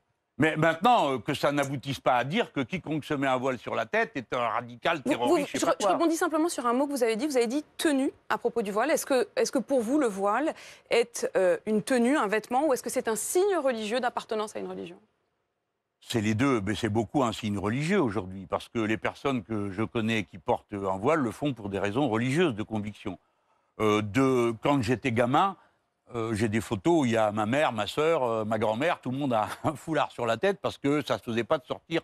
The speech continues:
Speaker 1: en cheveux, on disait. Une femme en cheveux, c'était une femme qui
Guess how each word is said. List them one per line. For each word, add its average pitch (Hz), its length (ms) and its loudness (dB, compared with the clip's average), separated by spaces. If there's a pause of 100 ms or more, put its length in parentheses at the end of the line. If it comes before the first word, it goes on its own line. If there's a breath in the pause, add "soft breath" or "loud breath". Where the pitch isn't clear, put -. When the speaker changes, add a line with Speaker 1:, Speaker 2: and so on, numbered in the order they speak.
(180 soft breath)
Speaker 1:
en 139 120 2
cheveux, 139 460 -2 (180)
on 110 80 -8
disait. 101 380 -6 (180)
Une 127 120 2
femme 147 240 4
en 123 100 2
cheveux, 135 420 0
c'était 120 280 -6
une 113 100 -4
femme 135 240 -2
qui 110 320 -4